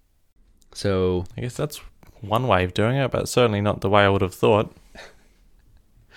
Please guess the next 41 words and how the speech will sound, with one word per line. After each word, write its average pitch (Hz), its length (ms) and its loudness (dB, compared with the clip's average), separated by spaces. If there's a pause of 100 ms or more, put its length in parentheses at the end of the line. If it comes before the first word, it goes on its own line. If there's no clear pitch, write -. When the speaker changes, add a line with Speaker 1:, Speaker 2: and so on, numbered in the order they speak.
(280)
Speaker 1:
Well, 160 140 -2
I 147 140 4
think 156 220 -4
we 131 80 0
both 113 280 2
kinda 127 280 2
get 110 120 2
a 92 80 2
point 85 200 -4
for 82 120 -12
that, 73 160 -6
right? 82 340 -4
'Cause 95 140 -6
I 90 100 0
said 104 220 -4
there 87 100 0
wouldn't 87 240 -2
be 69 100 -8
Face 71 300 -10
I - 80 -12
D 104 320 -10
on 85 100 -8
this 80 140 -8
iMac. 78 440 -10 (920)
And, 87 340 -4
Speaker 2:
Mm-hmm. 98 100 -2
Speaker 1:
and, 92 340 -4
and 92 220 -4
you 170 120 -2
suggested 92 720 -6
that 82 200 -2
it 65 100 -6
would 92 200 -4
be 104 260 -4
on 87 160 -8
the 82 80 -6
back 123 260 -2
side 110 260 -2
of 98 100 -2
the - 80 -6
iMac, - 340 -12